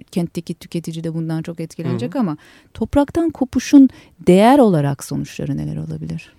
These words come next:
Speaker 2: Şimdi, e, doğrusunu söylemek gerekirse, e,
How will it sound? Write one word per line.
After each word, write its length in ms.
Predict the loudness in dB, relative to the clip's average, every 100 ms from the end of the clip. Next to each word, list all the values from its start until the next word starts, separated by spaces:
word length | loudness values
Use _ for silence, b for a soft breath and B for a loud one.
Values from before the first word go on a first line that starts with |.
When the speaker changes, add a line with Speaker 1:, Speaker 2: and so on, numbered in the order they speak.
| _ _ _ _ _ -14
Speaker 2:
Şimdi, 260 | -12 -8 -8 -8
e, 80 | -8 -6 -6 -6 -6 -10 -12 -12 -6
doğrusunu 360 | -4 -4 -8
söylemek 320 | -8 -8 -8
gerekirse, 640 | -6 -8 -8 -12 -12 -12 -16 _ _
e, 360 | -6 -4 -4